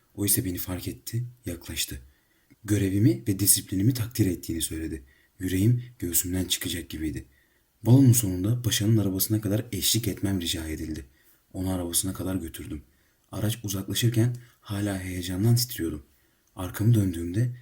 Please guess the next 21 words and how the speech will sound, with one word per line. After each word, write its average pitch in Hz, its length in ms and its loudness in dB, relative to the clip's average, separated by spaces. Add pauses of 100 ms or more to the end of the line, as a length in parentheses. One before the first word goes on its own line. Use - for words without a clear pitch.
(120)
binen 92 200 -2
hanımefendiye 85 580 -6
çarptım. - 420 -6 (640)
Ne 123 80 6
söyleyeceğimi 90 600 2
bilmeden 98 360 2
kekeledim. 80 480 -6 (680)
"Merhaba, 85 680 -4 (340)
ben - 140 -6
Ahmet." 82 420 -8 (1000)
Kadın 101 420 -2 (180)
sert - 360 4
ama 95 140 4
güzel 104 320 2
bakışlarını 98 520 -2
üzerimde 85 480 -2
gezdirdi. 82 540 -6 (420)
Kısa - 220 2
bir 101 100 0
sessizlikten - 720 0
sonra 110 440 -2